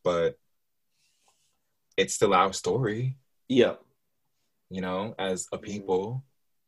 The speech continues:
Speaker 1: Um, and so I'm just like, just let us, let us express finally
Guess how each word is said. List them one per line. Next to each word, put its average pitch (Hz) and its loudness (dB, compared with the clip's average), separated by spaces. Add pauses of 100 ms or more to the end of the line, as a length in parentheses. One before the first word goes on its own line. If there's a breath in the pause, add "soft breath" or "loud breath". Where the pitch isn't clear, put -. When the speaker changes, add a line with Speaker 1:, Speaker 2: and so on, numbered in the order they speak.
(840)
Speaker 1:
Um, 95 -8 (640)
and 104 -18
so 127 -8
I'm 127 -2
just 135 -8
like, 139 0
just 143 -6
let 151 -4
us, 147 -8 (640)
let 127 0
us 151 -4
express 135 -2
finally 90 -4